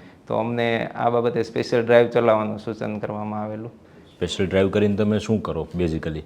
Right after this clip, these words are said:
Speaker 1: અ, સર, સ્પેશિયલ ડ્રાઈવમાં generally તો જી એસ ટી ને વાઇડ બેઝ બનાવીએ, જેમ કે જે અનરજિસ્ટર્ડ ડીલર છે અથવા અનરજિસ્ટર્ડ પર્સન છે કે જે સર્વિસ આપે છે. તો
Speaker 2: સિમ્પલ
Speaker 1: એ
Speaker 2: ટર્મમાં તમે કમ્પ્લાયન્સ વધારો છો.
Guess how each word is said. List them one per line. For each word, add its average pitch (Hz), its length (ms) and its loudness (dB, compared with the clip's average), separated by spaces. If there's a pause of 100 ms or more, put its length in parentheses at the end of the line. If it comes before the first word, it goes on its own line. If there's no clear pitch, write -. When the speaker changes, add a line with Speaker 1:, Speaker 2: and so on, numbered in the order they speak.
(140)
Speaker 1:
અ, 110 200 -10
સર, 113 220 -6
સ્પેશિયલ 123 440 -2
ડ્રાઈવમાં 127 340 4
generally 123 420 0
તો 123 180 0
જી 113 120 -2
એસ 123 260 2
ટી 120 260 0
ને 117 160 0
વાઇડ 113 340 4
બેઝ 117 340 2
બનાવીએ, 110 380 -2
જેમ 110 240 -4
કે 113 140 -2
જે 113 140 -2
અનરજિસ્ટર્ડ 127 640 2
ડીલર 113 300 0
છે 110 180 -8
અથવા - 440 -6
અનરજિસ્ટર્ડ 120 600 0 (120)
પર્સન 117 380 0
છે 107 160 -6
કે 110 140 -4
જે 113 120 -4
સર્વિસ 113 380 -4
આપે 113 260 -6
છે. - 100 -18
તો - 560 -20
Speaker 2:
સિમ્પલ 107 360 8
Speaker 1:
એ - 20 8
Speaker 2:
ટર્મમાં 98 360 6
તમે 107 180 6
કમ્પ્લાયન્સ 95 500 0
વધારો 73 340 -4
છો. - 160 -14